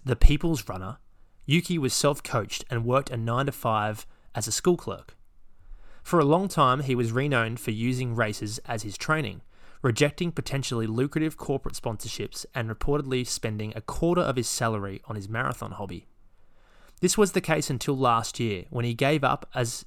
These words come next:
his amateur status and moved on to pursuing running professionally at the age of thirty-two.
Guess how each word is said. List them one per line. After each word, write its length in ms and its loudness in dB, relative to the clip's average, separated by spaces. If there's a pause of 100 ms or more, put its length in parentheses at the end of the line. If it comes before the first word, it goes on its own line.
(100)
his 240 -4
amateur 300 -4
status 540 -6
and 180 -4
moved 280 0
on 120 -2
to 100 -16
pursuing 440 -4
running 200 -4
professionally 760 -8
at 120 -8
the 160 -8
age 200 -6
of 80 -8
thirty-two. 640 -6